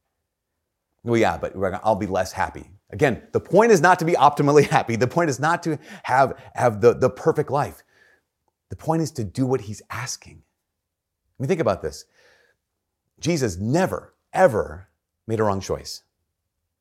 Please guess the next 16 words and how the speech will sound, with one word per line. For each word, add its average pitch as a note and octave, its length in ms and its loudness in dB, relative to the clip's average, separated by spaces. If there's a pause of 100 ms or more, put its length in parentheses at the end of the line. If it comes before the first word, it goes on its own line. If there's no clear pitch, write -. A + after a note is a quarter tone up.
(280)
If A2 60 -12
there's C3+ 200 -2
anyone D#3+ 340 0
in C#3+ 160 -2
the E3 80 2
world G2 420 2 (280)
who A#2+ 100 -4
did B2 220 2
God's, A2 380 0 (120)
the F#2 80 -6
Father's A#2+ 340 2
will G#2 160 2
perfectly, F2 720 -4 (260)
it G#2 160 -6
is A2 160 -4
Jesus. - 560 -10